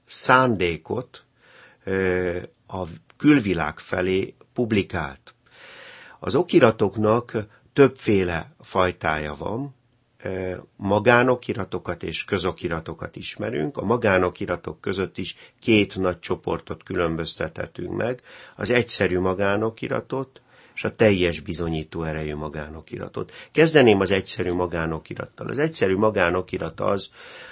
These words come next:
ahol, ö, ahol mondjuk géppel leírtunk valamit, és aláírjuk, és nincsen tanú rajta. Ez egy egyszerű magánokirat.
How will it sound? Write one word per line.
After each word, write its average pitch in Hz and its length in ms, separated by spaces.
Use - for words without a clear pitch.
ahol, 92 640
ö, 90 520
ahol 98 600
mondjuk 101 360
géppel 110 480
leírtunk 90 640
valamit, 85 520
és 76 200
aláírjuk, 85 1040
és 80 180
nincsen 98 540
tanú 87 340
rajta. 80 560
Ez 127 180
egy 110 180
egyszerű 101 440
magánokirat. 80 920